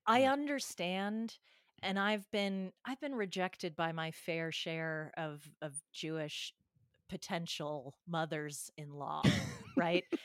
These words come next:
Speaker 1: And my, my, <laughs> my present mother-in-law,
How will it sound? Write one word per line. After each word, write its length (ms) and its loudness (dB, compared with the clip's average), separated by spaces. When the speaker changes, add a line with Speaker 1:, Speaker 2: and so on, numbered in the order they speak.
Speaker 1:
And 100 4
my, 220 4
my, 340 6
<laughs> 220 -12
my 60 2
present 640 4
mother-in-law, 920 4